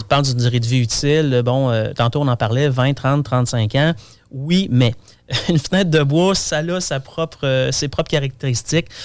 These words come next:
On a des maisons centenaires, puis même plusieurs fois centenaires, qu'il y a des fenêtres d'origine. C'est des belles fenêtres encore,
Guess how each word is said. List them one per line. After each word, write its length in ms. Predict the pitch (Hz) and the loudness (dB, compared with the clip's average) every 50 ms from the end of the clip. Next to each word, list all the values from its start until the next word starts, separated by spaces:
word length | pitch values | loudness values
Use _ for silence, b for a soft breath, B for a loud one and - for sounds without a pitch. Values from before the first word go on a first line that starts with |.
| B B B | B B B
On 60 | - | 0
a 60 | 143 | 2
des 100 | 160 180 | 2 4
maisons 260 | 160 143 139 160 190 | 2 2 2 2 0
centenaires, 540 | 202 - 170 135 117 110 - 147 156 180 170 | -2 -2 -2 -2 -2 -2 -2 -4 -4 -4 -2
puis 100 | - 131 | -2 -2
même 140 | 139 165 160 | 0 -2 -2
plusieurs 320 | - - 214 - 185 160 | -2 -4 -4 -2 -4 -4
fois 160 | - - 202 | -4 -8 -6
centenaires, 500 | - - 156 135 127 - 151 165 175 151 139 B B B B B | -4 -2 -2 -2 -2 -2 -2 -2 -2 -4 -6 B B B B B
qu'il 120 | - 131 | 0 0
y 40 | 117 | 2
a 20 | 117 | 2
des 120 | 120 117 | 2 0
fenêtres 220 | - - 175 190 | 0 -2 -2 0
d'origine. 460 | 160 156 139 135 123 120 143 156 156 131 - - | 2 2 2 2 2 2 2 0 0 -2 -6 -8
C'est 160 | - - 131 123 | -6 -4 0 2
des 100 | 135 139 | 2 4
belles 200 | 156 220 254 - | 4 2 0 0
fenêtres 360 | - 151 160 175 185 - - | 0 0 0 -2 -2 -2 -2
encore, 400 | 135 127 123 143 151 151 139 | -2 0 0 0 -2 -4 -6